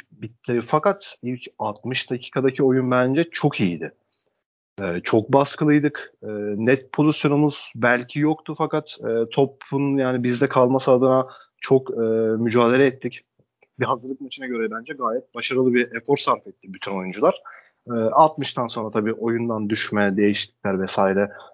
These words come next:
e, onların da etkisiyle iki ikilik bir skor çıktı ama, e,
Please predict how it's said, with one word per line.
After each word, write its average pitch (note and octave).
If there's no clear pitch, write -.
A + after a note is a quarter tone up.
e, F#2+
onların A2
da A2
etkisiyle G#2+
iki G#2+
ikilik A2+
bir A2+
skor F3
çıktı -
ama, B3
e, C#3